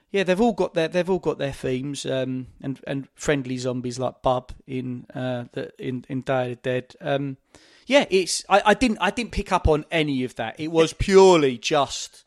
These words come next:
ho-, oh my God, like, and that, that, I don't know, as a kid, like, that sense of ad-, like, that adventure, s-,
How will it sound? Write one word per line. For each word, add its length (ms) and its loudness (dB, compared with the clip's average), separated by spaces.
ho-, 280 2
oh 140 2
my 180 0
God, 300 0
like, 180 -2
and 160 2
that, 200 0
that, 220 -4
I 60 -2
don't 200 0
know, 160 4
as 120 -2
a 60 -8
kid, 280 -4
like, 140 -2
that 160 -4
sense 380 -2
of 80 -8
ad-, 120 -10
like, 180 -2
that 140 -2
adventure, 520 0
s-, 160 -2